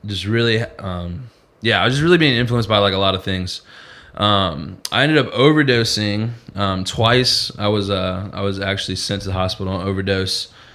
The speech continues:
Um, in my last overdose, uh, my dad, like, brought me this idea of, of going and pursuing missions. I was so scared for my life. I just gotten shot at, like,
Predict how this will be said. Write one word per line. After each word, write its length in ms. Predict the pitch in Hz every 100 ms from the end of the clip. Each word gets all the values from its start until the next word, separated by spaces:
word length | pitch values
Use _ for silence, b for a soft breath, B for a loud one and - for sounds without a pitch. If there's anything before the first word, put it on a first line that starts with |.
| b b b
Um, 260 | 98 90
in 80 | 95
my 140 | 98 98
last 560 | 101 107 110 113 -
overdose, 920 | 104 117 117 107 98 95 95 - - - b b b
uh, 200 | 98 95
my 140 | 98
dad, 260 | 101 107 104
like, 220 | 98 92
brought 300 | 92 110 101
me 140 | 110 107
this 200 | 107 110
idea 560 | 101 95 107 107 101
of, 220 | 90 95 - - -
of 180 | 101 95
going 320 | 107 107 107
and 80 | 101
pursuing 460 | 104 - 101 98
missions. 360 | 101 101 95 92
I 80 | 101
was 120 | 101
so 160 | 113
scared 280 | 107 - 113
for 80 | 110
my 100 | 101
life. 260 | 104 101 104
I 80 |
just 140 | 113 117
gotten 180 | 110 104
shot 320 | - 104 101
at, 200 | 98 87
like, 340 | 92 85 -